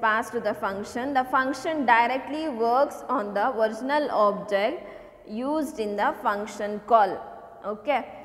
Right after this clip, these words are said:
So when there is an address, not a copy of the object, when there is an address of an object is passed to the function, the function directly works on the original object. Okay. So it is there in the function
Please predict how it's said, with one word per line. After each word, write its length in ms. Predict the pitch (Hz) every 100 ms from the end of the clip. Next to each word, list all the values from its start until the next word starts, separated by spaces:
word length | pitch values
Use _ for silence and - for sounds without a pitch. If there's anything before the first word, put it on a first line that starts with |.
| - -
So 320 | - 262 311
when 220 | 302 262
there 160 | 277 269
is 120 | 277
an 100 | 302
address, 680 | - 240 220 262 240 226 - - -
not 340 | 220 233 240
a 60 | 269
copy 420 | 233 226 226 262
of 220 | 240 190
the 60 | 196
object, 600 | 208 202 208 254 359 220
when 220 | 226 226
there 120 | 214
is 120 | 208
an 100 | 220 -
address 520 | 214 208 247 320 339
of 160 | 262
an 120 | 233 214
object 840 | 196 190 180 240 392 - - -
is 240 | 214 226 - -
passed 440 | 226 233 277 -
to 100 | 262
the 140 | 226
function, 640 | 220 214 202 - 233 285 440 - - -
the 120 | 226
function 600 | 254 240 247 294 320 320
directly 600 | 262 220 220 233 247 269
works 520 | 233 220 226 247 247 -
on 260 | 226 208 202
the 240 | 214 254 -
original 580 | 226 233 247 262 285 -
object. 540 | 214 202 180 226 202 - - - - - -
Okay. 500 | 202 208 254 254 - - - -
So 340 | - 247 247
it 260 | - 240 269
is 160 | 254 240
there 260 | 254 277
in 140 | 269 269
the 100 | 440 -
function 500 | 254 233 - 240